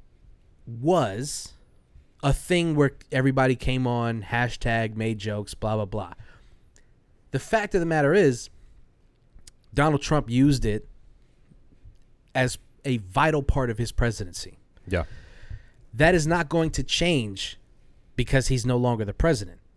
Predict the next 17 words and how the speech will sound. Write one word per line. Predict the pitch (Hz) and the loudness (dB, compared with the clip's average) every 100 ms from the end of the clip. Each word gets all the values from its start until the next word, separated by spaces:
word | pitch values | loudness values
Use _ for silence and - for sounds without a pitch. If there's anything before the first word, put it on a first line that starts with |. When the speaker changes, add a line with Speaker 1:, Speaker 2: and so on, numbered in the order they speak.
| - | -10
Speaker 1:
It's | 127 - - | -10 -8 2
only | 151 175 170 151 | 6 6 4 2
going | 117 120 113 | 0 -2 -4
to | 113 | -6
increase. | 107 - 190 135 - - - - _ _ _ _ - | -8 -4 -2 -2 -4 -14 -14 -20 _ _ _ _ -2
And | 135 135 | 0 2
the | |
reason | 123 120 185 220 131 104 87 | 0 4 4 4 0 -4 -6
that | 113 117 - | -8 -8 -8
all | 131 135 165 160 | 2 4 4 2
of | 113 | 0
these | 127 120 107 - | -2 -2 -4 -8
Republican | 113 - 135 135 135 127 117 110 107 - - | -8 -2 0 0 -4 -4 -4 -6 -10 -18 -16
politicians | - 123 117 - 170 - 110 98 - | -6 -4 -4 2 2 2 -2 -6 -8
are | 110 | -12
so | - 131 123 | -8 -4 -4
upset | - - - 214 131 | -4 -2 6 6 6